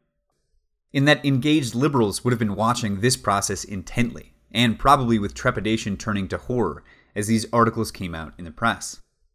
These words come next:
But to the great mass of the country, with a thoroughgoing faith in the Ayatollah, this was probably all esoteric stuff that they were willing to ignore until the result came down,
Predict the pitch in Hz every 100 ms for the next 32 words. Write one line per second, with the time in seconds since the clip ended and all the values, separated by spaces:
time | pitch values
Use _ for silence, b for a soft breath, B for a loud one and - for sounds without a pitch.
0 | _ _ _ - 143 143 127 156 156 143
1 | 143 135 117 113 - 156 - - - 107
2 | 110 - 131 127 120 117 110 107 104 101
3 | - 107 92 87 82 - 123 101 82 b
4 | b b 156 151 135 156 147 143 131 123
5 | 127 127 - 120 123 - 117 107 - 135
6 | 123 - - 104 113 113 101 123 120 110
7 | 98 90 117 117 95 - 95 95 95 90
8 | 92 90 - 85 78 95 101 78